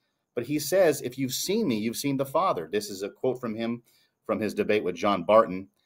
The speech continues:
I'm like, "Exactly right. What are we here for then? What are we debating for then?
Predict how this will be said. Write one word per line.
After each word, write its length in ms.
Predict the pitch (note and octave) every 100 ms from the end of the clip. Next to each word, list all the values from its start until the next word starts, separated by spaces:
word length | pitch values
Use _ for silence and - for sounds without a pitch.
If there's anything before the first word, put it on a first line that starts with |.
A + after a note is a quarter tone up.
| _
I'm 120 | A#2+ B2
like, 240 | B2+ B2+
"Exactly 600 | E3+ C3+ A3 A3+ A3+ A3+
right. 400 | G3+ B3 G#3 -
What 180 | C#3 A3
are 60 |
we 120 | A#3+ A#3+
here 260 | B3 C#4+
for 320 | C#4 F#3+ C3+
then? 280 | G#2+ F#2+ E2
What 120 | G#2+
are 40 | F#3+
we 100 | A3+
debating 440 | G3+ G#3 G#3+ G#3
for 280 | - C#3 B2+
then? 260 | G3+ E2+